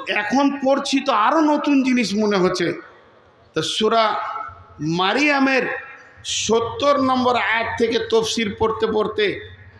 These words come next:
একটা জায়গায় যেয়ে পেলাম, স-, ইবনে কাসিরে লিখেছে যে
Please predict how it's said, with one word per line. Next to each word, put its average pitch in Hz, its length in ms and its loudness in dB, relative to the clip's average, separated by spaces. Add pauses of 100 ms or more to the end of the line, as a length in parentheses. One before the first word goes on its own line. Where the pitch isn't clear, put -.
একটা 185 320 -2
জায়গায় 202 340 2
যেয়ে 196 280 0
পেলাম, 190 280 0
স-, - 280 -4
ইবনে 190 340 0
কাসিরে 185 420 -2
লিখেছে 170 680 -2 (380)
যে 220 560 4